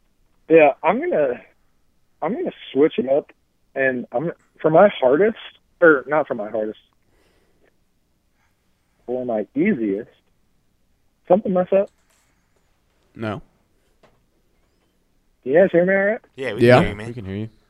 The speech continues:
Speaker 1: Oh, okay. Um, for my easiest, I would probably go goalie in soccer.
Speaker 2: What?
Speaker 1: Because, I mean
Speaker 4: Uh, I think that's
Speaker 3: I don't know about that, man.
Speaker 4: that's a
Speaker 2: That's
Speaker 4: pretty,
Speaker 2: pretty hard, dude.
Speaker 4: that's a pretty tough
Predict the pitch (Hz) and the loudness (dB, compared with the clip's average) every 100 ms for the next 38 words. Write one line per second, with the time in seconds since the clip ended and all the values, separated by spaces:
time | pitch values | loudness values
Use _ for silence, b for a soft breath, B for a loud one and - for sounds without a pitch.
0 | _ _ _ _ _ 131 131 131 117 - | _ _ _ _ _ 4 6 6 0 -4
1 | _ _ - 147 139 120 104 - _ _ | _ _ 0 4 4 2 -6 -20 _ _
2 | _ _ _ - 151 170 185 123 156 160 | _ _ _ -4 2 2 2 -2 -2 2
3 | 185 190 - - - _ _ _ _ _ | 2 0 -6 -20 -20 _ _ _ _ _
4 | _ _ _ _ 131 139 139 - 139 143 | _ _ _ _ 0 0 0 0 0 0
5 | 139 143 123 135 127 120 123 120 135 147 | 0 0 2 2 2 0 -2 0 2 0
6 | 165 - 131 127 - 120 131 156 156 _ | -2 -6 -16 -8 -4 -2 -2 -2 -2 _
7 | _ _ _ _ - - 494 571 571 131 | _ _ _ _ -12 -10 -8 -4 0 4
8 | 147 139 139 131 117 107 - - 82 85 | 4 4 2 -2 -6 -10 -16 -10 -8 -8
9 | 135 151 92 85 - 113 147 139 117 110 | -10 -12 -12 -14 -12 -12 -10 -10 -8 -8
10 | 113 131 107 113 120 135 117 262 214 170 | -6 -8 -6 -4 -2 2 6 6 6 6
11 | 170 160 135 131 135 156 151 135 107 120 | 6 6 6 4 4 4 4 4 2 2
12 | 110 101 | 2 0